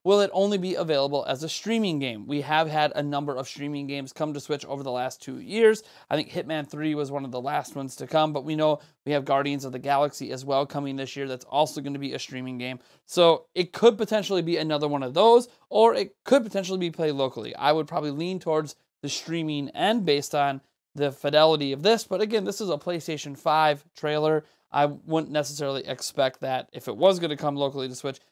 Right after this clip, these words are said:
And Alan Wake is an older game, so I could see how maybe a remastered version could come locally to Switch and play just fine.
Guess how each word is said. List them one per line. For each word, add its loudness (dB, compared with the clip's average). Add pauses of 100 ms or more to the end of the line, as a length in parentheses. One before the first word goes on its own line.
And 4
Alan 6
Wake 2
is -2
an -8
older 2
game, -4 (220)
so 2 (340)
I -4
could -4
see -4
how 2
maybe 2
a 4
remastered -2
version -2
could -2
come -2
locally -2
to -10
Switch -6 (220)
and -4
play -2
just -8
fine. -2